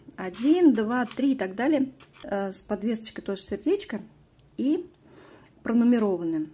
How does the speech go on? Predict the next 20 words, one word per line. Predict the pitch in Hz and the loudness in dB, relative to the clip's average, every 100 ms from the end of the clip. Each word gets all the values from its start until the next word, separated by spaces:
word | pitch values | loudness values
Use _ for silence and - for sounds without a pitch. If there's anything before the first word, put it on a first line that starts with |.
| _ - - - | _ -20 -20 -4
Для | 226 | -4
чего | 220 339 | 2 2
вот | 359 | 4
эта | 285 254 | 2 4
нумерация | 254 247 233 226 196 | 6 4 0 -4 -8
нужна? | 185 - 185 165 156 156 - - | -8 -8 -4 -2 -2 -6 -16 -8
Отмечать | - 208 233 226 302 302 | -6 -2 -2 0 0 0
раппорты | 214 214 359 370 349 285 | -2 2 4 4 2 4
можно, | 277 262 247 | 4 4 2
ну, | 262 | 4
отмечать | 320 285 262 277 269 | 4 2 2 0 -2
раппорты | 240 359 - | -2 -4 2
можно | 247 262 254 | 2 4 4
любыми, | 247 240 247 214 | 4 2 2 0
и | 202 | 0
вот | 208 | -2
такими | 220 226 269 247 | -4 -4 2 2
бирюзовыми | 202 226 214 254 269 233 | 2 -2 2 4 4 4
тоже, | - 196 160 | 0 -6 -6
да. | 151 175 254 | -8 -6 -4